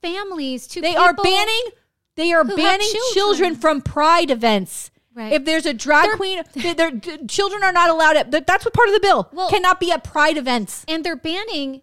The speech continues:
Speaker 1: and this, again, uh, 'cause we have our partner in Tennessee, where they wanna ban pride in, in some city in Tennessee. And the language that's coming out of that is because they're gonna have a rainbow room.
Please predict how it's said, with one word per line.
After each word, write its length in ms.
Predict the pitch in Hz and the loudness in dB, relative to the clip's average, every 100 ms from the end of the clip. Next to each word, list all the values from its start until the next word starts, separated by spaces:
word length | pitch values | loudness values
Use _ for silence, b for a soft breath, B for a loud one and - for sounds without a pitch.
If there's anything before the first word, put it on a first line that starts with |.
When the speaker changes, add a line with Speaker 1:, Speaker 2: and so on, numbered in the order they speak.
| - | -10
Speaker 1:
and 140 | 285 | -8
this, 260 | 349 - - - - | -8 -12 -14 -16 -12
again, 520 | 262 247 294 247 226 - _ | -10 -6 -6 -6 -8 -14 _
uh, 180 | 226 214 208 | -10 -8 -8
'cause 180 | 247 | -10
we 100 | 262 | -8
have 140 | 226 214 | -8 -8
our 80 | 190 | -8
partner 560 | 277 277 214 190 185 - | -6 -8 -8 -12 -12 -14
in 100 | 196 | -12
Tennessee, 580 | 196 180 - 262 190 233 _ _ _ _ _ _ | -12 -14 -12 -12 -12 -14 _ _ _ _ _ _
where 240 | 247 262 | -4 -4
they 200 | 254 262 | -2 -2
wanna 220 | 254 262 226 | -2 -6 -6
ban 340 | 254 240 233 | -6 -6 -8
pride 480 | - 262 240 202 - | -6 -4 -4 -6 -10
in, 300 | 233 202 202 - | -12 -10 -12 -12
in 260 | 208 196 | -10 -10
some 240 | 190 - 262 | -12 -10 -10
city 480 | - 294 262 196 - _ _ _ | -8 -8 -8 -10 -14 _ _ _
in 100 | 269 | -12
Tennessee. 640 | 233 269 247 - 359 381 226 _ _ _ | -10 -10 -10 -10 -8 -8 -10 _ _ _
And 240 | 302 277 262 | -8 -6 -4
the 100 | 262 | -4
language 500 | 240 277 403 392 - | -4 -6 -6 -10 -8
that's 220 | 294 - | -10 -10
coming 320 | 320 349 262 | -10 -8 -8
out 200 | 262 427 | -6 -6
of 100 | 370 | -6
that 220 | 247 214 | -8 -8
is 140 | 285 - | -10 -10
because 480 | 302 - 311 269 - _ | -10 -6 -4 -4 -10 _
they're 140 | 320 269 | -10 -8
gonna 280 | 349 403 320 | -6 -6 -6
have 220 | 320 277 | -6 -4
a 80 | 233 | -6
rainbow 520 | 214 302 453 302 240 | -4 -4 -4 -2 -2
room. 480 | 202 208 175 180 | -4 -12 -14 -18